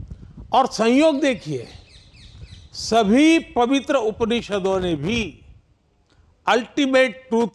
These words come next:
को जानने पर फोकस किया है ताकि हम स्वयं को मुक्त कर सकें। हम अपने साझा मूल्यों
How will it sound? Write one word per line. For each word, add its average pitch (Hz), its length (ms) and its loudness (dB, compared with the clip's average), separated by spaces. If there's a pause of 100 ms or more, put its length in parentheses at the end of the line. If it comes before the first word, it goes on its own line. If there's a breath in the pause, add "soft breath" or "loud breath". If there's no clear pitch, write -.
को 240 140 2
जानने 185 400 0
पर 208 160 -2
फोकस 170 380 -4
किया 110 200 -20
है - 220 -20 (720)
ताकि 220 460 -6 (580)
हम 202 180 0
स्वयं 196 520 0
को 262 200 -2
मुक्त 190 480 -2
कर 127 200 -8
सकें। - 340 -18 (1200)
हम 262 140 2
अपने 277 560 0
साझा 208 560 0
मूल्यों 208 540 -2